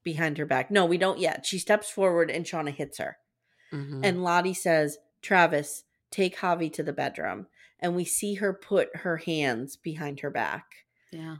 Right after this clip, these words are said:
Speaker 1: And she says, "Shauna, I know there's a lot of pain right now, but let it out." She says, "We need you, Shauna. Let it out." And Shauna beats the ever-living piss out of this girl.
Speaker 2: Oh my God.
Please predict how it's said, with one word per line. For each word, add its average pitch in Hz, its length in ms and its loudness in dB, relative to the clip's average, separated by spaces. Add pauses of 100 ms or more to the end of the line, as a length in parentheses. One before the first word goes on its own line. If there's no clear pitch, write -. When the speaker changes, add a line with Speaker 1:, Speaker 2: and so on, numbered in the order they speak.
Speaker 1:
And 160 340 0
she - 260 -6
says, 170 260 2
"Shauna, 151 640 -2
I 185 100 0
know 180 200 0
there's 208 220 2
a 214 40 -4
lot 180 220 2
of 170 80 -4
pain 156 240 -4
right 131 220 -2
now, 127 340 -6 (240)
but 151 180 0
let 156 220 0
it 190 100 -4
out." 123 360 -2 (500)
She - 180 -6
says, 170 280 -2
"We 175 180 -2
need 190 360 -2
you, 151 100 -4
Shauna. 127 580 -6
Let 151 260 4
it 160 160 2
out." 131 340 0 (360)
And 160 240 -2
Shauna 196 800 0 (120)
beats 175 640 0
the - 200 2
ever-living 143 560 2
piss 123 260 -6
out 127 160 -6
of 131 60 -8
this 123 160 -10 (260)
girl. - 320 -6 (440)
Speaker 2:
Oh 165 260 2
my 127 280 -2
God. 123 460 -8